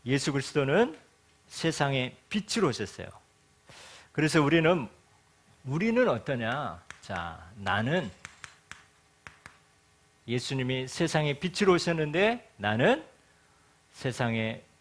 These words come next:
빛과 소금의 이 사명을 예수 그리스도 닮아가면서 빛과 소금의 사명 하기 위해서 하나님이 보내셨습니다.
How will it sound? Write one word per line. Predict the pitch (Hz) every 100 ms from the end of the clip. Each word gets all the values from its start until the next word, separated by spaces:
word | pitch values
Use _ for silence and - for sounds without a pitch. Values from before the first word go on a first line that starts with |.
| _
빛과 | 175 165 - 175 170 226 254 - - - - - _ - - _ _ - - _ - _ -
소금의 | - - 151 139 135 117 135 208 233 - - - - _ _ - - _ _ _ _
이 | 90
사명을 | - 127 127 110 117 196 208 _ _ _ _ _ _
예수 | 110 120 135
그리스도 | 113 - 117
닮아가면서 | - 120 135 135 131 120 107 147 208 233 - _ - -
빛과 | - 113 - 127 117
소금의 | - 147 156 139 123
사명 | 151 143 135 120 - _ _ _
하기 | - 165 165
위해서 | 156 156
하나님이 | 160 156 143 139 -
보내셨습니다. | - 147 151 147 - 120 117 180 233